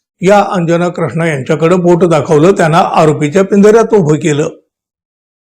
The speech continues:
पण बघा, सत्य कधी लपून राहत नाही. काही व्हिडिओ समाज माध्यमावर व्हायरल झाले आणि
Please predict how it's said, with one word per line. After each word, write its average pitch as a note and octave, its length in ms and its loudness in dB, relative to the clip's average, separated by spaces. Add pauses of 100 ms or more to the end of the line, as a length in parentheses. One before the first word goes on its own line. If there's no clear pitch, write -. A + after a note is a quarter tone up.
(600)
पण A3+ 200 4
बघा, G3+ 380 2
सत्य F#3 340 -6
कधी D#3+ 300 -4
लपून D#3 300 -6
राहत C3+ 160 -4 (100)
नाही. D3+ 220 -8
काही F3+ 300 0
व्हिडिओ F#3+ 360 2
समाज F3+ 340 -4
माध्यमावर F3 540 0
व्हायरल E3+ 380 0
झाले F3 220 2
आणि F#3 280 2